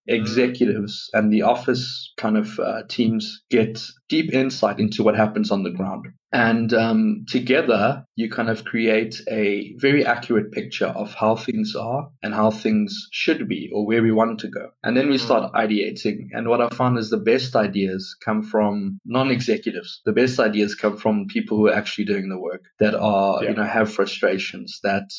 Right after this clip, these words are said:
Speaker 2: so I guess from a kind of solutioning perspective,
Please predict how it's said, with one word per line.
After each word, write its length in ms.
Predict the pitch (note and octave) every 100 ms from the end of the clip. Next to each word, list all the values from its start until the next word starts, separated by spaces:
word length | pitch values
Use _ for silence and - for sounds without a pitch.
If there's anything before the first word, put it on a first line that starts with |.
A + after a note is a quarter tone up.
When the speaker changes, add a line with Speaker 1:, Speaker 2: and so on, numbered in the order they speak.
| - -
Speaker 2:
so 540 | B2+ A#2 A#2 G#2+ G2+
I 100 | A2+
guess 380 | A2+ A#2+ B2 - - - -
from 240 | B2+ A2+
a 340 | A2 G#2+ G2+ G2 - _
kind 180 | - A2
of 160 | G#2+ G#2+ - _ -
solutioning 640 | - A2+ C#3+ - C3 A2
perspective, 760 | - G2 - G2+ - A2 B2